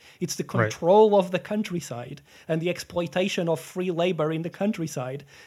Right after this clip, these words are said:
Speaker 1: that determines the empire.
Speaker 2: Yeah.
Speaker 1: Be-, even before the empire is born, like, in the period of the Republic as well. Like, it's, it's,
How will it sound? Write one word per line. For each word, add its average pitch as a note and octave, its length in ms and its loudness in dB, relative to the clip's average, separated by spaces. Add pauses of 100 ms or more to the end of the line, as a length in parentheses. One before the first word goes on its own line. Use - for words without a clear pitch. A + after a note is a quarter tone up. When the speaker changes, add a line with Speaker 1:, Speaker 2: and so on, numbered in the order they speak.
Speaker 1:
that E3 200 0
determines G#3 640 -2
the G3 160 0
empire. C#3 560 -4 (400)
Speaker 2:
Yeah. B2+ 100 0 (520)
Speaker 1:
Be-, G3+ 220 -2
even A#3+ 180 2
before A#3+ 300 4
the A3+ 120 2
empire A3 260 4
is F3+ 120 0
born, E3 280 6
like, C#3 200 -2
in E3+ 120 0
the E3 60 -4
period F#3+ 200 -2
of E3+ 80 -2
the F3 80 -2
Republic F3 400 0
as D#3 80 -4
well. D#3 140 0
Like, B2 220 -6
it's, - 200 -10
it's, G#3+ 180 0